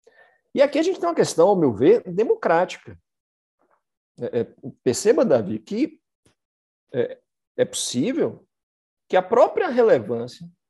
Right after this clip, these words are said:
só foi aprovada no parlamento com esses condicionantes, com esses condicionamentos.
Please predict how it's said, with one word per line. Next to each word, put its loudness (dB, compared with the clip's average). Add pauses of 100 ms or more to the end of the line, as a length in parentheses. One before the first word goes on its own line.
(340)
só 0
foi 2
aprovada 0
no -6
parlamento -6 (600)
com 2
esses 2
condicionantes, -2 (800)
com -4
esses -2
condicionamentos. -8